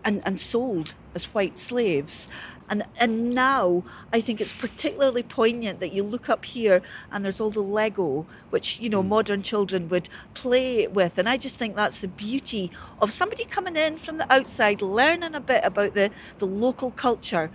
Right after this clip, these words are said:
Speaker 1: and then putting a twist. When you look at the big walls, you think, "Mm, it's maybe a bit of Lego that's been put somewhere," but then when you kinda give it a bit of thought, it's like, "Wow,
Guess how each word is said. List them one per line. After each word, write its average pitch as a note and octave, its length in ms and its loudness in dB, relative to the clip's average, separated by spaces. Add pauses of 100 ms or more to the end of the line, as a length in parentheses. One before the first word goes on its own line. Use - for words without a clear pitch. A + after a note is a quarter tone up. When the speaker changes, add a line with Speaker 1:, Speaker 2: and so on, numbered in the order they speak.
(280)
Speaker 1:
and F3 200 -4
then G3+ 440 2
putting G3+ 260 -6
a F#3 60 -4
twist. - 520 -6 (380)
When C4 160 -2
you C4 80 -2
look D#4+ 180 -4
at A4+ 100 -2
the F4 60 -6
big - 300 -6
walls, E4+ 540 0 (260)
you A3+ 100 -6
think, A3+ 300 0 (100)
"Mm, D4 520 -4
it's - 160 -6
maybe B3 240 2
a A3+ 40 4
bit A#3 160 2
of G#3+ 120 2
Lego A3+ 420 2
that's A3+ 220 2
been A3 180 0
put - 220 -6
somewhere," B3+ 400 0
but A3 160 0
then A3 240 4
when G#3+ 100 0
you G#3 140 -2
kinda A4 400 0 (280)
give C#4+ 160 -2
it C#4+ 80 4
a - 60 4
bit - 160 4
of G#3 80 -4
thought, G3 460 0
it's - 240 -4
like, E3+ 160 0
"Wow, F#3 580 0